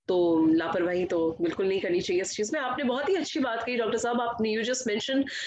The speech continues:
कि कोविड के time पे बच्चों का और मतलब एक online माध्यम से हम लोगों ने सबने बहुत ज्यादा exposure रहा है लोगों को, तो ये बच्चों में भी एक बहुत साधारण सी समस्या आ रही है कि वो लगातार जो इतने घंटे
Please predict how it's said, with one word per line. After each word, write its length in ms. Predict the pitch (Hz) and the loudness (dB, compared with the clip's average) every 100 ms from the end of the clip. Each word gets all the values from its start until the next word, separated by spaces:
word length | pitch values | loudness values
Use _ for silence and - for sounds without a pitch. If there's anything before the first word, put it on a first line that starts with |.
| - | -6
कि 80 | 262 | -4
कोविड 380 | 254 254 302 294 | 0 0 0 -2
के 120 | 302 | -4
time 340 | 262 220 254 | -2 0 0
पे 200 | 254 262 | 0 0
बच्चों 480 | 208 208 - 254 247 | 0 -2 0 2 2
का 300 | 247 240 240 | 0 0 0
और 240 | 233 208 | 0 2
मतलब 280 | 202 214 - - | 0 0 -4 -4
एक 180 | 208 190 | -2 0
online 560 | 220 240 254 254 214 | 0 -2 0 0 2
माध्यम 480 | 170 190 190 220 226 | 0 0 0 0 2
से 160 | 214 233 | 0 0
हम 100 | 202 | 2
लोगों 140 | 208 | 2
ने 60 | 214 | 2
सबने 480 | 220 180 196 202 196 - - - | -2 -2 0 0 -4 -10 -12 -6
बहुत 320 | 220 311 214 | -2 -2 -2
ज्यादा 260 | 202 190 233 | -2 0 0
exposure 400 | 226 202 190 202 | 2 2 4 2
रहा 180 | 185 | 2
है 140 | 185 185 | 0 2
लोगों 300 | 170 165 170 | 2 4 4
को, 300 | 202 - - - - - | 4 2 -4 -16 -16 -8
तो 60 | 320 | -2
ये 140 | 320 | 0
बच्चों 320 | 339 240 240 339 | 2 0 0 2
में 160 | 359 | 2
भी 80 | 370 | 4
एक 120 | 277 | 4
बहुत 240 | 247 302 294 | 2 2 0
साधारण 440 | 240 220 220 254 | -2 0 0 0
सी 100 | 302 | 0
समस्या 440 | 285 220 220 269 | -2 -2 -2 -2
आ 60 | 226 | -2
रही 180 | 208 233 | 0 0
है 140 | 247 | 0
कि 80 | 269 | 0
वो 80 | 277 | 0
लगातार 600 | 247 226 233 247 254 269 | 0 0 -2 -2 -4 -2
जो 100 | 269 | -4
इतने 260 | 254 269 | -2 -4
घंटे 520 | 254 220 208 233 247 | 0 0 2 2 0